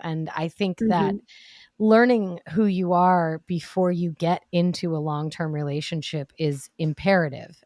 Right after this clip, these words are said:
Speaker 1: and
Speaker 2: Mm-hmm.
Speaker 1: it should be taught in schools <laughs> to,
Speaker 2: Mm-hmm.
Speaker 1: like, love yourself first. Um,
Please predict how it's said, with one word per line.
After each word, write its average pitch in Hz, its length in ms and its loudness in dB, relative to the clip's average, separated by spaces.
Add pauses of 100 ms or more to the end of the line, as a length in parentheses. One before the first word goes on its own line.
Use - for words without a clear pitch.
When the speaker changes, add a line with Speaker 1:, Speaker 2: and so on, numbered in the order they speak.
(120)
Speaker 1:
and 160 540 2
Speaker 2:
Mm-hmm. 220 300 2 (280)
Speaker 1:
it - 220 -16 (280)
should 180 240 -2
be 160 120 -4
taught 156 500 0
in 151 280 -4
schools - 600 -2
<laughs> - 40 2
to, 254 80 2 (880)
Speaker 2:
Mm-hmm. 226 340 6
Speaker 1:
like, 269 200 8 (140)
love 214 240 6
yourself 196 640 2
first. 175 400 0 (540)
Um, 202 480 4